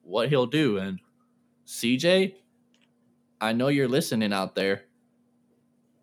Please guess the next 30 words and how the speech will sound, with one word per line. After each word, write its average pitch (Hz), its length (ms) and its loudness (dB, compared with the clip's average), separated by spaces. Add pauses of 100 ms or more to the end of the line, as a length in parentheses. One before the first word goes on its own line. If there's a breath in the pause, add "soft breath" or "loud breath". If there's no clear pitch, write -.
(340)
Imma 113 240 0
take 135 300 -2
you 117 80 0
in 113 120 -2
my 110 140 -2
fantasy 113 400 0
draft 92 340 -2
if 98 200 -4 (1000)
Matt 104 300 0
doesn't 101 260 0
take 101 300 -4
you 101 140 0
f-, - 300 -14
before 107 360 -2
me. 90 240 -4
Matt 98 340 -2
or 98 240 -2
Buck 87 360 -4 (100)
don't 95 180 -4
take - 380 -8
you 101 180 -4
before 95 340 -6
me, 85 160 -8
but, 85 280 -8 (580)
uh, 95 260 0
mark, 104 360 0 (280)
mark 107 240 -2
my 107 100 -2
words. 107 260 -2
I'm, 104 220 -2